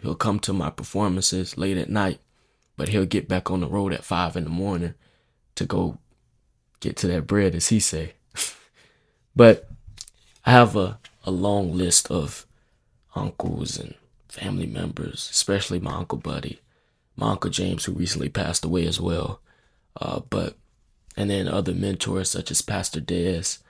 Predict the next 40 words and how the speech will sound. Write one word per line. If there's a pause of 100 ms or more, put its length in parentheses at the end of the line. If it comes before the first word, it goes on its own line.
(400)
Mister
Mack, (160)
uh,
Mister
Willie
B
Hall. (460)
Mister
Hall
has
played
a
tremendous
role
in
my
life, (420)
especially
my
senior
year. (580)
You
know,
he (120)
was
really
like
a
father
figure
this
year (640)
with
this (340)
Mister
Raines
thing
going
on
and